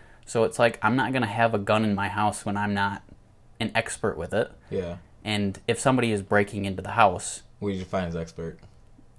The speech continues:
Speaker 2: Like someone that takes a course? I would say taking a course would be mandatory.
Speaker 1: Yeah.
Speaker 2: Okay. And then, so if it, if you're trained on it, it's more, we're worried about having other people possibly there. And I'm gonna take dogs out of this 'cause I'm not gonna have a dog.
Speaker 1: It's,
Speaker 2: But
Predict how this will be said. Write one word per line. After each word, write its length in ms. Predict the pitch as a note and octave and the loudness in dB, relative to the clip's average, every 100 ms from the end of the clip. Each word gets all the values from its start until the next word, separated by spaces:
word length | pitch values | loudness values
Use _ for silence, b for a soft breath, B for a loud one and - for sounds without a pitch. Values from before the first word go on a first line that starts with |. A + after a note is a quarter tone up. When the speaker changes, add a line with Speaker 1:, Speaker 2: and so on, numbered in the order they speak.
| - | -12
Speaker 2:
Like 100 | F#2+ F2+ | -8 -4
someone 220 | G2+ F2+ | -2 -2
that 120 | F2 | -2
takes 220 | G2 E2+ | -4 -4
a 40 | F2+ | -6
course? 480 | - F#2 F#2+ - - - | -2 -2 -2 -8 -20 -8
I 100 | F#2+ | -2
would 140 | F2+ | -2
say 300 | - F#2 F2 - - | 0 0 0 -6 -10
taking 260 | - G2+ F#2 | -2 -2 -2
a 60 | E2 | -2
course 280 | G#2 F#2 F2+ | 0 0 -2
would 60 | |
be 60 | E2+ | -4
mandatory. 800 | F#2 F#2+ F2 - E2 D#2+ E2 E2 - | -2 -4 -6 -8 -8 -6 -6 -8 -2
Speaker 1:
Yeah. 320 | C4 - C#3 - - - - | 0 0 -6 -10 -20 -20 -12
Speaker 2:
Okay. 340 | G2 F#2 E2 A2 - | -8 -6 -8 -8 -12
And 180 | F2 F2 | -8 -6
then, 240 | F2 E2+ | -4 -4
so 240 | E2+ F#2+ F2+ | -4 -4 -4
if 140 | E2+ | -2
it, 160 | F2 E2+ | -4 -4
if 140 | E2 | -8
you're 100 | E2+ | -10
trained 380 | D#2+ A#2+ B2 G2 | -6 -2 -2 -2
on 220 | F2 E2+ | -4 -4
it, 160 | E2+ E2 b b b | -6 -8 b b b
it's 180 | F2 E2 | -12 -6
more, 240 | F#2 F2 D#2+ D#2+ - | -4 -4 -4 -10 -6
we're 160 | F#2 | 0
worried 220 | F#2 F2+ E2+ | 2 2 0
about 320 | E2+ E2+ - | -2 -4 -8
having 720 | - F#2+ F2+ F2 F2 E2 E2 - - - - - - - - | -6 -2 0 0 -2 -2 -4 -10 -20 -20 -20 -20 -20 -20 -2
other 240 | F#2+ F2+ E2 | 0 0 -2
people 320 | - F2 D#2+ | -6 -8 -8
possibly 400 | E2 D2+ D#2+ D2+ | -8 -10 -10 -10
there. 100 | D2 | -8
And 180 | D#2+ C#2+ - - - - | -10 -10 -16 -20 -18 -10
I'm 200 | F2 E2 | -8 -4
gonna 180 | E2 D#2+ - | -4 -6 -6
take 220 | F#2+ D#2+ | -6 -6
dogs 280 | D#2 D2 D2+ | -6 -8 -8
out 160 | C#2+ D2 | -8 -8
of 40 | |
this 140 | D2+ | -10
'cause 120 | - D#2 | -12 -12
I'm 120 | D2+ | -12
not 120 | C#2+ | -12
gonna 140 | D2 | -12
have 100 | D#2 | -12
a 40 | C#2+ | -12
dog. 260 | D2 C#2 D3+ | -12 -8 -2
Speaker 1:
It's, 80 | D#3+ | 0
Speaker 2:
But 240 | E3+ D3+ | 0 -2